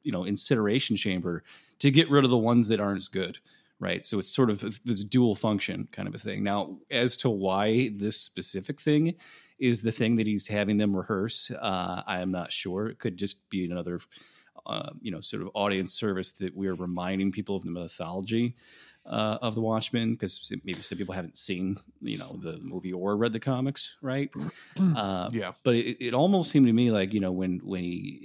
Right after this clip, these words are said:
Speaker 1: incinerates the, you know, the one clone and she really does cry, you see from his reaction that that's,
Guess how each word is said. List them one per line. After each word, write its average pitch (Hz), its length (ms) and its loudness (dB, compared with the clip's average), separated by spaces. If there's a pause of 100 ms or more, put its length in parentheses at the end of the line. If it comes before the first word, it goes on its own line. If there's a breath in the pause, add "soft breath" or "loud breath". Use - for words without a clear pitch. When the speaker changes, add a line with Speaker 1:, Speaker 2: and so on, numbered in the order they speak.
Speaker 1:
incinerates 107 920 0 (280)
the, 67 420 -6 (380)
you 101 120 -12
know, 92 120 -12
the 90 100 -10
one 117 240 4
clone 101 320 0
and 95 120 -2
she - 180 -2
really 95 240 -2
does 85 260 -8
cry, 147 380 -2
you 98 380 -2
see 127 220 2
from 110 180 -6
his 95 140 -6
reaction 107 540 -4
that 85 180 -12
that's, - 400 -6